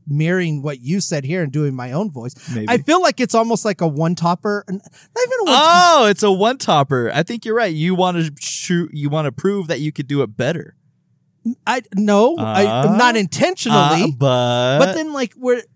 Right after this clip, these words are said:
Speaker 1: I don't know. It was like complimenting almost.
Speaker 2: Interesting.
Speaker 1: I don't
Speaker 2: Okay.
Speaker 1: know. It's,
Speaker 2: That's,
Speaker 1: it's,
Speaker 2: uh,
Speaker 1: it's weird, but I'm like, "Do your own thing."
Speaker 2: Okay, let's get back
Speaker 1: Do
Speaker 2: to,
Speaker 1: your
Speaker 2: let's
Speaker 1: own
Speaker 2: get
Speaker 1: thing.
Speaker 2: back to The Exorcist.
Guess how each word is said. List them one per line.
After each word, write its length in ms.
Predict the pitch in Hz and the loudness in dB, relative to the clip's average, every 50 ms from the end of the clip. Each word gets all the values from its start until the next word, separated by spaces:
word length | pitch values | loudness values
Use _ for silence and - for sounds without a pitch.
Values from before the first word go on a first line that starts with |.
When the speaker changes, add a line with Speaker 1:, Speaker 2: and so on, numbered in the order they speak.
| _ _ - _ - | _ _ -20 _ -8
Speaker 1:
I 120 | - 285 | -6 -4
don't 160 | 311 294 285 | -4 -4 -4
know. 140 | 262 262 - - | -4 -4 -4 -2
It 60 | 226 240 | -2 -2
was 120 | 254 202 | -2 0
like 160 | 262 247 - - | -2 -2 -2 -2
complimenting 800 | - 226 247 277 240 - 233 214 190 175 156 135 123 104 90 - _ - | 0 0 0 0 0 0 0 0 2 2 0 -2 -6 -10 -14 -16 _ -2
almost. 400 | 165 170 170 156 143 127 107 139 | 0 0 2 2 0 -2 -2 -2
Speaker 2:
Interesting. 480 | 147 143 - 127 - - - 98 - - _ _ _ _ _ _ - | -4 -4 -4 -8 -12 -12 -12 -14 -14 -16 _ _ _ _ _ _ -2
Speaker 1:
I 140 | - 277 320 | 0 2 2
don't 120 | 302 240 | 2 2
Speaker 2:
Okay. 60 | 202 180 | 0 0
Speaker 1:
know. 240 | 165 156 156 156 156 175 | 0 0 0 0 0 0
It's, 280 | 208 233 233 - - _ _ _ _ _ _ _ | 0 0 -2 -2 -8 _ _ _ _ _ _ _
Speaker 2:
That's, 280 | - 127 131 165 - 135 | -2 0 0 0 0 -4
Speaker 1:
it's, 40 | |
Speaker 2:
uh, 40 | - - - - 415 | -10 -4 0 2 2
Speaker 1:
it's 100 | - - | 2 0
weird, 340 | 269 320 359 359 339 277 185 | 0 2 4 4 4 4 4
but 100 | 185 240 | 2 0
I'm 140 | 247 240 240 | 2 2 2
like, 160 | 240 226 - _ _ | 0 0 -2 _ _
"Do 160 | - 277 302 320 | 0 4 4 6
your 200 | 349 349 320 294 | 6 4 4 4
own 180 | 262 262 262 202 | 2 2 0 0
thing." 280 | - 208 165 120 92 _ _ - | 0 -2 -2 -2 -4 _ _ -2
Speaker 2:
Okay, 560 | 165 190 214 214 190 - 165 143 123 117 117 | 0 2 4 2 2 0 0 -2 0 0 0
let's 220 | 131 175 214 - | 0 0 -2 -2
get 220 | - 254 240 196 156 | -2 -2 -2 0 2
back 180 | 175 165 165 | 2 2 4
Speaker 1:
Do 140 | 359 370 370 | 6 6 8
Speaker 2:
to, 40 | 359 | 8
Speaker 1:
your 240 | 359 339 330 320 311 | 8 8 6 6 6
Speaker 2:
let's 120 | 285 294 | 6 6
Speaker 1:
own 60 | 294 - | 4 4
Speaker 2:
get 80 | - 427 | 2 2
Speaker 1:
thing. 200 | 247 233 196 165 | 2 2 2 2
Speaker 2:
back 220 | 208 196 208 214 | 2 2 2 0
to 100 | - 220 | 0 -2
The 200 | 196 165 175 165 | -2 -2 -2 -2
Exorcist. 1080 | - 147 147 143 - - 131 120 - - - 120 101 104 107 - - - - - - _ | 0 -2 -2 -2 -4 -6 -8 -6 -6 -8 -8 -8 -10 -10 -12 -12 -12 -12 -14 -16 -20 _